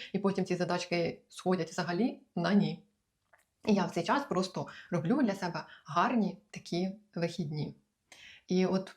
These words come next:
може вам здаватися, що це якась дурня, але спробуйте за собою послідкуйте. І, до речі, якщо будете щось писати в коментах, то напишіть, чи помічали ви за собою, що у вас в останні дні циклу ось така штука, як мало енергії, і ви навіть, знаєте, себе потім можете лаяти за те, що «ой,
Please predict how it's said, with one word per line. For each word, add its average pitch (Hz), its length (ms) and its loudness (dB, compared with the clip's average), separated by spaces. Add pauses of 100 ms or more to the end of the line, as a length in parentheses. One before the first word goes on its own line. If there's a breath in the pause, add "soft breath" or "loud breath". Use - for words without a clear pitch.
може 269 220 4
вам 247 120 4
здаватися, 226 400 2
що 208 100 -2
це 220 100 2
якась 220 220 2
дурня, 180 340 0
але 156 160 -2
спробуйте 262 420 0
за 202 80 2
собою 202 360 2
послідкуйте. 185 520 -4
І, 160 40 -6
до 175 80 -2
речі, 185 520 -2
якщо 180 320 -2
будете 170 300 -2
щось 170 140 -4
писати 170 300 -4
в - 40 -18
коментах, 202 420 -4
то 175 100 -2
напишіть, 170 500 -2 (240 loud breath)
чи - 180 -2
помічали 185 460 0
ви 196 140 0
за 170 80 -2
собою, 160 380 -2
що 165 220 -4
у 160 60 -4
вас 160 220 -4
в - 20 -4
останні 160 380 -4
дні 156 220 -6
циклу 233 380 -2
ось 165 140 -2
така 165 220 -6
штука, 220 320 -4
як - 220 -2 (320 loud breath)
мало 180 280 0
енергії, 196 640 0
і 180 220 0 (140)
ви 185 420 -2
навіть, 175 220 0
знаєте, 214 260 0
себе 180 240 -4
потім 185 220 -2
можете 185 300 0
лаяти 170 480 -4
за 156 60 -10
те, 180 180 -4
що 170 200 -8 (320 loud breath)
«ой, 202 320 4